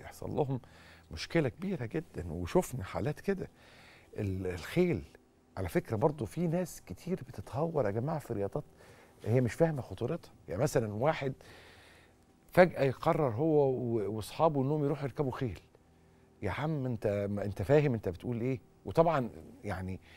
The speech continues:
لما يروح يركب خيل بقى ينزل مثلًا في ال-، عند الهرم، آه، في، آه، عند، في نزلة السمانة هناك في خيل، فبيروح عايز أركب، تمام، هم مش فاهمين إذا كان بيركب ولا ما بيركبش، هم فاكرينه محترف، اتفضل يا باشا اركب خيل.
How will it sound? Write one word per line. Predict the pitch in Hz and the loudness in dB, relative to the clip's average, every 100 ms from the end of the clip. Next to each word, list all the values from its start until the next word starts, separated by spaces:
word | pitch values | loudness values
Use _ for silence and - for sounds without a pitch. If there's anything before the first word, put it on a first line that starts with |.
| - | -10
لما | 95 104 | -2 4
يروح | 117 143 | 6 6
يركب | 156 143 | 6 2
خيل | 113 143 | 0 0
بقى | 143 139 | 4 6
ينزل | 143 135 117 | 6 4 4
مثلًا | 143 - 117 | 4 4 2
في | 101 | -2
ال-، | 98 | -2
عند | 107 104 | -2 0
الهرم، | 90 135 156 135 - - - - | 4 6 6 4 -2 -20 -20 -6
آه، | 90 104 85 | -2 0 -2
في، | 98 104 95 92 | -4 -2 -2 -2
آه، | 87 | -2
عند، | 85 110 - | -2 -4 -4
في | 113 | 2
نزلة | 131 120 | 2 2
السمانة | - - 98 113 160 | -4 -6 0 2 2
هناك | 127 147 | 2 0
في | - 156 | -2 -8
خيل، | - 202 - - - - | -4 -4 -6 -16 -20 -12
فبيروح | - 101 104 98 95 92 110 117 151 - - - - - - | -4 -2 0 -2 -4 -4 -2 0 0 -2 -18 -20 -20 -18 -10
عايز | 101 113 131 131 113 - | -6 2 4 4 0 0
أركب، | 117 139 - - - - | 2 2 0 -10 -14 -8
تمام، | - 107 143 110 | -2 2 2 2
هم | 123 | 2
مش | 127 120 | 2 2
فاهمين | 117 98 151 139 | -2 2 2 2
إذا | 90 | -2
كان | - 107 | -2 2
بيركب | 139 131 | 2 2
ولا | 120 | 0
ما | |
بيركبش، | 110 107 147 - - - | -2 -2 -2 -2 -20 -8
هم | 107 | -4
فاكرينه | 101 101 135 151 | -4 0 4 4
محترف، | 135 117 - 160 123 - - - - - - | 4 0 4 6 6 0 -14 -20 -20 -20 -12
اتفضل | - 156 151 | 8 8 10
يا | |
باشا | 143 156 | 8 6
اركب | 156 - | 2 -2
خيل. | - 143 | -4 -4